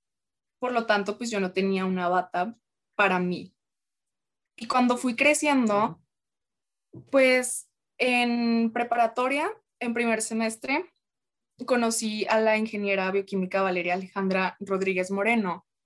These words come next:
que es actualmente mi asesora, y ella fue la que me introdujo un poquito más en el mundo de la ciencia. Me empezó a platicar de los proyectos de innovación y a mí me encantaban.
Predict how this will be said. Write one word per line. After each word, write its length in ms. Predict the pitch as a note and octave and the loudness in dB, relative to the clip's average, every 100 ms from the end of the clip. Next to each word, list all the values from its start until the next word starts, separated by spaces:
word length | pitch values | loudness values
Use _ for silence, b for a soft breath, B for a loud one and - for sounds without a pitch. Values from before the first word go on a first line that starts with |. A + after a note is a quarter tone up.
| _ _ _ | _ _ _
que 200 | F#3+ F#3 | 2 2
es 120 | F#3 | 2
actualmente 520 | F#3+ F#3+ G3+ G3+ G3 | -2 0 0 0 -4
mi 120 | G3+ G3 | -4 -4
asesora, 760 | G#3 F#3+ G3+ F#3+ F#3+ B3+ - _ _ _ _ | -6 -2 2 4 4 0 -4 _ _ _ _
y 480 | C#4 C#4 C#4 C#4+ - | 0 2 4 2 -2
ella 320 | - B3 B3 B3+ | -2 0 0 -2
fue 280 | C4+ B3 | -2 -2
la 220 | B3 B3+ B3+ | 0 -2 -4
que 100 | B3+ | -4
me 160 | B3 | -2
introdujo 640 | A#3+ A#3 A3 G#3 A3 A3 | -2 -4 -2 -2 -2 -2
un 120 | A#3 A#3 | -2 -2
poquito 380 | A#3 A3 - | -6 -10 -4
más 320 | A3 G#3 G#3 A3+ | 0 0 -2 0
en 100 | A3 | 0
el 120 | G#3 | 0
mundo 380 | G3 G3 F#3+ F#3+ | -2 -2 0 2
de 100 | F#3+ | 0
la 140 | F#3 | -2
ciencia. 580 | - G3+ G3+ G3+ C4+ - - _ _ _ _ _ _ _ | -4 -4 -4 -2 0 0 -4 _ _ _ _ _ _ _
Me 140 | A#3+ | 2
empezó 400 | A#3 A3+ A3 A#3 | 2 2 0 2
a 100 | G#3 | 2
platicar 440 | A#3 B3 C4+ C4 B3+ | 2 -4 -2 -2 -2
de 80 | C4 | -2
los 180 | C4 | -4
proyectos 460 | - A#3 G#3 - A3 | -2 -2 -2 -2 -2
de 80 | A3+ | 2
innovación 440 | A3 F#3+ F#3+ G3+ | 2 0 -2 0
y 60 | A3 | 0
a 40 | |
mí 120 | A3 | 0
me 100 | A3 | 0
encantaban. 960 | A#3 B3+ A#3 G3+ - G3 G3 A3 C#4 | -2 -4 -6 -6 0 2 2 0 -2